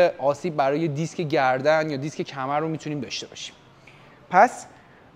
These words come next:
پاها به اندازه عرض لگن، اه، و اینکه زمانی که می‌خوایم حرکت رو شروع کنیم باید بشینیم.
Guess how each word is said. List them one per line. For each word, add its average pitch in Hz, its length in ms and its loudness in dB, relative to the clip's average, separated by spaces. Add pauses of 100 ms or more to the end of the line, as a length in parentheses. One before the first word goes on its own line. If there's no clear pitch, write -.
(120)
پاها 170 220 8
به 202 60 8
اندازه 165 360 4
عرض 160 300 2
لگن، 202 540 2 (1400)
اه، 104 300 -10 (340)
و 151 320 8
اینکه 175 520 6 (480)
زمانی 156 360 0
که 185 120 -2
می‌خوایم 156 300 -2
حرکت 143 520 -4
رو 135 180 -4 (280)
شروع 170 460 -2
کنیم 185 360 -2 (680)
باید 165 480 2
بشینیم. 110 460 2